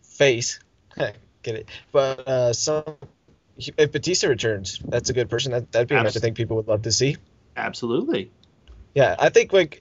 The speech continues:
Speaker 1: w-, he, not, like, one of the big pay-per-views, but definitely that'd be something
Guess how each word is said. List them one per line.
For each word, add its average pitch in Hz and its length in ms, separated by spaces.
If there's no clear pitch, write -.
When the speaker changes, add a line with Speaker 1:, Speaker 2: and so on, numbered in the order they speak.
Speaker 1:
w-, 165 360
he, 175 180
not, 185 380
like, 139 100
one 151 120
of 135 40
the 117 60
big 131 180
pay-per-views, 101 440
but 101 140
definitely 143 320
that'd 120 160
be 117 100
something 110 600